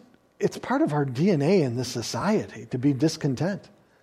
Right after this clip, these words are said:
We always feel like someone else has got it better, someone else has got it easier, someone else has got, you know, uh, a, a better life and a better job and a better this and a better that, and yet we don't look and see what we have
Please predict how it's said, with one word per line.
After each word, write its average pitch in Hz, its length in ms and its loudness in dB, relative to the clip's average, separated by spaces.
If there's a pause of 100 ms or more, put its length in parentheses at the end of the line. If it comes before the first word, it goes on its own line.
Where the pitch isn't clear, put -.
(1300)
We 143 80 2
always 214 220 4
feel 214 160 4
like 185 160 6
someone 180 280 2
else 180 220 4
has 143 120 0
got 170 200 4
it 139 140 2
better, 151 280 4
someone 165 280 2
else 170 220 4
has 135 100 2
got 147 220 4
it 120 100 2
easier, 127 460 2
someone 170 260 4
else 156 240 4
has 131 140 0
got, 143 320 2 (360)
you 160 120 4
know, 151 240 6 (220)
uh, 131 240 2 (200)
a, 151 60 2 (440)
a 165 60 6
better 151 640 4
life 170 460 4
and 139 100 -2
a 127 60 -2
better 165 400 4
job 156 520 8
and 139 80 0
a 135 60 0
better 165 360 6
this 170 340 6
and 139 100 0
a 131 40 0
better 160 360 6
that, 156 360 6
and 139 100 0
yet 175 180 4
we 180 200 4
don't 170 240 2
look 165 180 0
and 139 80 0
see 165 200 2
what 147 220 2
we 165 200 0
have 127 340 -6